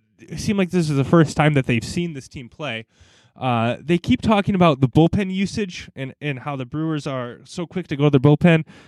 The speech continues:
when I think after game three, each team had used the same number of relief pitchers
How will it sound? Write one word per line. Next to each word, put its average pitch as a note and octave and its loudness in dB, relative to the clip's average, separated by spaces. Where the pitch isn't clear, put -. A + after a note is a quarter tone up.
when D3 0
I C3+ -2
think E3+ -10
after D#3 -10
game D3+ -12
three, D3+ -14
each D#3 -4
team D#3 -6
had D#3 -4
used C3+ -6
the B2 -6
same D3 0
number C3+ 2
of A2+ -2
relief C3+ 2
pitchers G#3 2